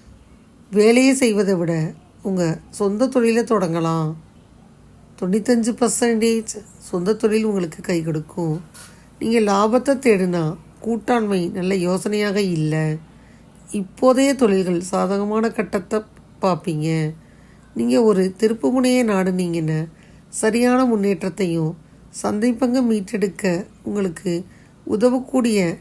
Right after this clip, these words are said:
நபர்களையும் நீங்க தாக்குப்பிடிப்பீங்க. இருந்தாலும்,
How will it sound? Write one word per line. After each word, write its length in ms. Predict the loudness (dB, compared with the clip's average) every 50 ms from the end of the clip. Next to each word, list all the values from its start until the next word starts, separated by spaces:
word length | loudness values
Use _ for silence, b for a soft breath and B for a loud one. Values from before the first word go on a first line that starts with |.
| -6 -4
நபர்களையும் 640 | -4 -2 0 0 0 0 0 0 0 0 0 0
நீங்க 380 | 0 0 -2 -2 -2 -4 -6 -6 -10 -18 -20 -20 -20 -20 -20 -20 -20 -20 -20 -20 -20 -20 -20 -20 -10 -2
தாக்குப்பிடிப்பீங்க. 960 | 0 0 0 0 0 -4 -2 -2 -2 -4 -4 -2 -4 -4 -2 -2 -2 -2 -2
இருந்தாலும், 720 | -2 -2 -2 0 0 2 2 2 2 0 0 0 -2 -2